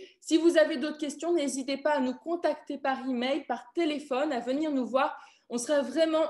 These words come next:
heureux de partager, euh, avec vous, euh, ces écrits de Napoléon, de vous montrer, de vous raconter de visu, euh, euh, ce, ce, ce, ce magnifique récit. J'espère que cette conférence vous a plu.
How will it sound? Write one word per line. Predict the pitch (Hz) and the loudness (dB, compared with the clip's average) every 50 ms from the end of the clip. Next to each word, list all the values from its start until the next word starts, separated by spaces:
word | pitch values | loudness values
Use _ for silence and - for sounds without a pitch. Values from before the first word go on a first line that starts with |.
| 262 | -2
heureux | 240 302 302 269 294 320 330 | -2 -2 -2 0 0 0 0
de | 254 269 | 0 -2
partager, | 254 - 302 294 - - 277 285 240 226 254 285 285 277 254 | -2 -2 -2 -2 0 0 0 0 0 -2 -4 -2 0 2 2
euh, | 220 208 - - - _ _ _ | 2 2 0 -6 -14 _ _ _
avec | - 254 262 262 254 269 285 262 226 220 | 0 2 4 4 4 2 -2 -4 -4 -6
vous, | 233 277 311 311 294 | -4 0 0 2 2
euh, | 240 214 202 | 2 0 -2
ces | - - - 302 247 254 | -4 -4 -2 -2 -2 -2
écrits | 294 285 - - 339 320 | -4 -4 0 2 2 4
de | 294 | 4
Napoléon, | 285 285 285 - 277 277 254 247 254 262 277 311 349 349 - _ _ _ _ _ _ - 202 | 2 -2 -4 -4 -4 -4 -2 0 0 0 0 -2 -4 -6 -8 _ _ _ _ _ _ -4 0
de | 277 311 | 0 2
vous | 277 269 311 302 | 2 2 0 -2
montrer, | 302 302 285 277 - 320 330 339 320 | -2 -2 -4 -4 -4 -2 0 2 2
de | 233 262 | 2 0
vous | 240 214 254 277 | -2 -2 -4 -2
raconter | 285 302 302 302 294 285 269 - 285 294 240 | 0 0 0 0 -2 -6 -6 -6 -6 -6 -4
de | 269 277 | -4 -4
visu, | 247 233 262 247 - - 277 302 285 | -4 -2 -4 -4 -4 -4 -4 0 2
euh, | 247 226 220 214 220 220 - _ _ _ _ _ _ - | 4 4 4 2 0 -4 -12 _ _ _ _ _ _ -2
euh, | 220 220 214 214 208 208 202 208 202 202 202 196 196 190 190 185 185 | 0 2 2 4 4 4 2 2 2 0 0 0 0 -2 -2 -4 -6
ce, | - - - 202 | -8 -14 -18 -18
ce, | - - - - - 220 202 | -16 -16 -14 -12 -10 -10 -8
ce, | - - 254 202 - | -8 -10 -12 -12 -14
ce | - - - - 254 | -16 -20 -12 -6 -2
magnifique | 247 262 277 285 302 277 294 - 320 311 - | 0 2 2 2 0 -4 -4 -4 -6 -6 -4
récit. | - 302 269 - - - 262 339 - - _ _ _ _ _ _ _ - _ _ | -6 -6 -6 -6 -6 -6 -6 -6 -6 -8 _ _ _ _ _ _ _ -20 _ _
J'espère | - 220 277 269 269 277 311 311 | -6 -4 -4 -2 2 2 2 2
que | - | 2
cette | 320 262 240 - | -2 -4 -4 -4
conférence | - 320 285 - 330 330 302 311 311 247 226 | -8 -8 -4 -2 -2 -2 0 -2 -4 -4 -6
vous | 247 254 240 233 | -10 -6 0 2
a | 247 240 | 2 2
plu. | 247 - - 269 285 311 339 | 2 0 -2 0 2 4 6